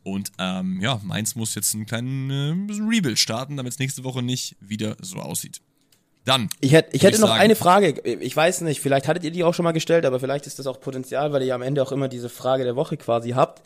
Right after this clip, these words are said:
Speaker 2: Ähm, in der ersten Minute bei der Situation, weil mein Papa war früher auch immer mein Trainer und da gibt's ja diese alte Fußballerweisheit, der Gefaulte sollte nie schießen. Wie siehst du denn das?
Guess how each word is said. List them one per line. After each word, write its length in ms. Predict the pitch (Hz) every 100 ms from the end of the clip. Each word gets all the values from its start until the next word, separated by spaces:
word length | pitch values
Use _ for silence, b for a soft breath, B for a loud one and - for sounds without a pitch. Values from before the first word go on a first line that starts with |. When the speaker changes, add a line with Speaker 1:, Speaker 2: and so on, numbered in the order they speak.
| b b b -
Speaker 2:
Ähm, 420 | 113 117 117 117 - - - _ _
in 140 | - 131
der 100 | 123
ersten 280 | 160 -
Minute 380 | 143 160 190 151
bei 200 | 123 120
der 100 | 117
Situation, 680 | - 117 113 107 113 110 113
weil 140 | 113
mein 140 | 117 113
Papa 240 | 147 143
war 80 | 123
früher 240 | - 139
auch 100 | 120
immer 140 | 135 120
mein 220 | 120 151
Trainer 300 | 151 156 156
und 100 | 131
da 80 | 123
gibt's 180 | 131 -
ja 60 |
diese 220 | 127 123 -
alte 160 | 135
Fußballerweisheit, 1000 | - 151 - 113 120 147 160 151 - -
der 160 | 120 120
Gefaulte 420 | 123 127 143 143
sollte 280 | - 131 123
nie 160 | 127 147
schießen. 480 | - 139 123 117
Wie 80 | 117
siehst 240 | 120 117 151
du 80 |
denn 120 | 151 117
das? 260 | 110 -